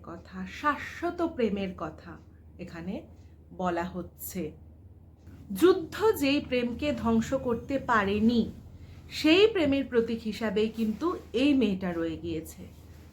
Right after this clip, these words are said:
যুদ্ধে এত মানুষ নিহত হয়েছে, এত কিছু হয়েছে, সমস্ত চূর্ণ বিচূর্ণ হয়ে গিয়েছে, কিন্তু তবুও মেয়েটা যেন মনে আশা নিয়ে বসে রয়েছে। সেই যেন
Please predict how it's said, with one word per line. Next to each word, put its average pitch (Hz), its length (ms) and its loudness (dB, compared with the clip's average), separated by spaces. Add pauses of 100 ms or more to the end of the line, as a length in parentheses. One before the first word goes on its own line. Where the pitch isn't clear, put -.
(1000)
যুদ্ধে 277 1080 -2
এত 247 360 0
মানুষ 269 600 2
নিহত 240 380 0
হয়েছে, 247 680 0
এত 240 260 2
কিছু 311 420 -2
হয়েছে, 247 440 -2
সমস্ত 240 640 -4 (480)
চূর্ণ 415 360 8
বিচূর্ণ 294 420 0
হয়ে 233 260 0
গিয়েছে, 208 420 -6
কিন্তু 392 560 0 (280)
তবুও 330 480 6
মেয়েটা 247 400 0
যেন 233 240 -2
মনে 214 400 0
আশা 185 380 -2
নিয়ে 202 240 0
বসে 185 340 -2
রয়েছে। 208 300 -4
সেই 320 320 4
যেন 294 220 2